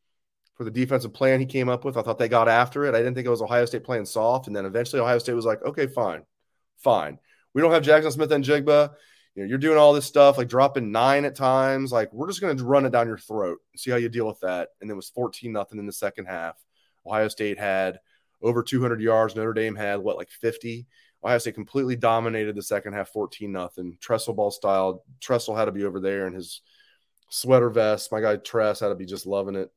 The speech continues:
absolutely loving it. Yeah, I mean, we're saying it looks like, uh, you know, Paul on Facebook saying pork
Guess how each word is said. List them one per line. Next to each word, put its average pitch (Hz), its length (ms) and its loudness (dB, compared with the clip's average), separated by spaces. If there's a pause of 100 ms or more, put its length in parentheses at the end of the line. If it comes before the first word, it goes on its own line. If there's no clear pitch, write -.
(160)
absolutely 110 580 -4
loving 101 280 -2
it. 98 140 -6 (1800)
Yeah, 165 220 10
I 147 80 6
mean, 160 380 2 (580)
we're 131 80 -6
saying 151 320 6
it 143 60 2
looks 147 240 2
like, 143 240 6
uh, 135 100 6
you 127 140 6
know, 120 80 0
Paul 147 400 8
on 127 100 4
Facebook 135 480 -2
saying 123 200 -2
pork 131 380 -2